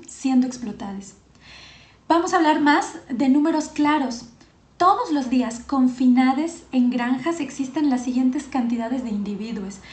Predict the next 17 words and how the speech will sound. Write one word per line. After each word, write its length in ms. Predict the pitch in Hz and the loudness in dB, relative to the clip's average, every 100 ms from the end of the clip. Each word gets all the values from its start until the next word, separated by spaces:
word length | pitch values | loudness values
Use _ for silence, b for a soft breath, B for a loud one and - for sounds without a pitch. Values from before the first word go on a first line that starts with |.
| B | B
Y 80 | 285 | -4
para 180 | 254 269 | 0 0
esto 380 | 294 359 359 - | 0 -2 -4 -2
voy 160 | 269 311 | 0 0
a 60 | |
necesitar 480 | 311 277 262 247 247 | 0 0 0 0 -2
concentración 600 | 269 262 269 247 - 285 | -2 0 0 0 -2 -2
y 60 | 311 | 0
también 380 | 262 240 320 | 0 0 -2
de 80 | 370 | -2
su 80 | 311 | -4
atención 460 | 277 233 233 285 294 | -4 -2 -2 -2 -4
porque 260 | 277 285 | -4 -4
vienen 300 | 254 277 294 | -2 0 2
números 480 | 247 240 247 247 - | 2 2 0 -2 -4
muy 180 | 240 269 | -2 0
grandes. 440 | 233 202 196 202 | 0 -4 -6 -8